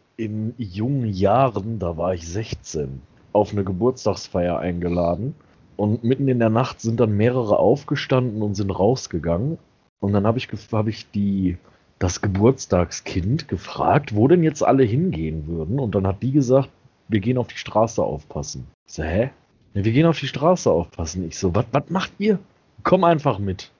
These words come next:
Und dann bin ich rausgegangen. So ein richtig schönes Duisburger Ghetto.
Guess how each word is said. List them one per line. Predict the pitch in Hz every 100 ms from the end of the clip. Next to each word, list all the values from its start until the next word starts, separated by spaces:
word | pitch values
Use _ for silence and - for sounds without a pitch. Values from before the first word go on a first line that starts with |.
| _
Und | - 123
dann | 131
bin | 127 135
ich | - 90
rausgegangen. | 92 120 - 143 165 202 185 - _ _
So | 98 104
ein | 110 104
richtig | 113 - 143 -
schönes | - 139 127 104
Duisburger | 110 139 - 117 104
Ghetto. | 87 95 98 196